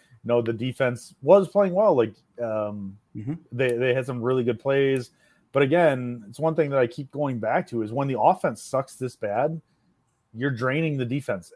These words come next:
Speaker 1: every single time you have a three and out. You're just making it harder and harder and harder for them to perform at that level. So it doesn't shock me that, you know, they're giving up twenty-seven, twenty-four, you know, twenty-one to these teams that they're going up against,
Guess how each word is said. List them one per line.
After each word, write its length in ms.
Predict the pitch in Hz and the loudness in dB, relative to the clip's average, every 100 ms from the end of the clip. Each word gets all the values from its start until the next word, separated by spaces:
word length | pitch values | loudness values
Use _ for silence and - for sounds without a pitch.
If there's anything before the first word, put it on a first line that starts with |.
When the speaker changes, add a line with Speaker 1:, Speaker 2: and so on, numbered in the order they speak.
| 127 | 0
Speaker 1:
every 340 | 143 139 143 | 0 0 -2
single 300 | 131 143 135 | -4 -2 -2
time 240 | 131 123 | -2 -4
you 100 | 123 113 | -2 -2
have 120 | 117 | -2
a 60 | 110 | -2
three 240 | - 127 | -4 -2
and 80 | 120 | 0
out. 220 | 127 95 | -2 -2
You're 160 | 110 110 | -8 -10
just 220 | 110 107 | -10 -8
making 380 | 123 123 131 135 | -2 -2 -2 -4
it 100 | 120 | -2
harder 380 | 113 123 127 131 | 2 2 2 -2
and 120 | 113 | -2
harder 300 | 120 120 117 | -2 0 -2
and 80 | 110 | 0
harder 240 | 135 135 | 0 0
for 80 | 123 | 0
them 240 | 123 113 - _ _ | 0 0 -6 _ _
to 120 | - 143 - | -2 -2 0
perform 480 | 139 - 127 139 139 | -2 -2 -2 0 2
at 100 | 120 | 4
that 200 | 120 107 | 4 6
level. 360 | 151 156 131 | 4 4 2
So 300 | 127 143 135 | 0 0 0
it 100 | 127 | 2
doesn't 300 | 120 165 180 | 6 6 4
shock 320 | 127 156 214 | 0 0 0
me 120 | 147 120 | 0 -2
that, 180 | 110 107 | -2 -2
you 80 | 98 _ _ _ - 123 | -6 _ _ _ -2 2
know, 80 | |
they're 180 | 123 113 | 4 4
giving 240 | 117 127 123 | 2 0 0
up 140 | 117 | -2
twenty-seven, 680 | - 127 113 - 127 120 110 | -4 -6 -2 4 4 4 -2
twenty-four, 920 | 127 117 101 127 117 113 110 110 107 | -6 -6 -4 -2 2 2 2 -2 -4
you 60 | 107 | -6
know, 220 | 104 101 | -6 -8
twenty-one 440 | - 131 123 123 117 | -6 -2 2 0 0
to 100 | 117 | -6
these 220 | 117 110 | -6 -6
teams 300 | 151 160 123 | -6 -4 0
that 120 | 117 | 0
they're 80 | 113 | 0
going 240 | 110 160 | -2 0
up 140 | 135 113 | 0 -2
against, 400 | 110 110 107 | -4 -8 -10